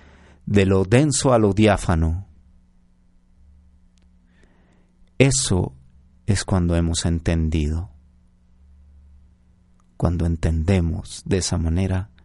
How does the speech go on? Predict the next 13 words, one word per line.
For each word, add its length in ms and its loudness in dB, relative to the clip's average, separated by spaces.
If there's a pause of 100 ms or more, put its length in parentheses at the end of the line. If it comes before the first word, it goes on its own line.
(360)
¿qué 140 4
viene? 460 4 (360)
Díganmelo 520 4
ustedes. 640 -4 (100)
¿Qué 120 6
viene 360 6
cuando 260 2
entendemos 840 2 (580)
las 240 0
cosas 340 2
de 100 6
esa 160 2
manera? 560 2